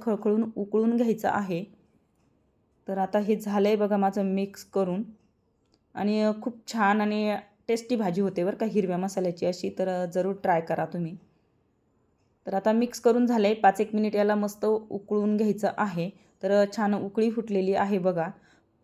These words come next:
आणि उकळत असताना मधून मधून आपल्याला हे थोडंसं हलवत राहायचं आहे, म्हणजे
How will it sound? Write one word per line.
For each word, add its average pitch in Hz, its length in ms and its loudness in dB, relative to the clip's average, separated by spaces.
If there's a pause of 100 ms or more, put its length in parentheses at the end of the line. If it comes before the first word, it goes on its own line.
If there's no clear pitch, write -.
(200)
आणि 247 240 2
उकळत 262 380 4
असताना 285 280 4
मधून 262 320 4
मधून 247 260 4
आपल्याला 226 300 4
हे 220 340 2
थोडंसं 196 360 2
हलवत 202 340 4
राहायचं 185 300 0
आहे, 185 120 -2
म्हणजे 196 220 -4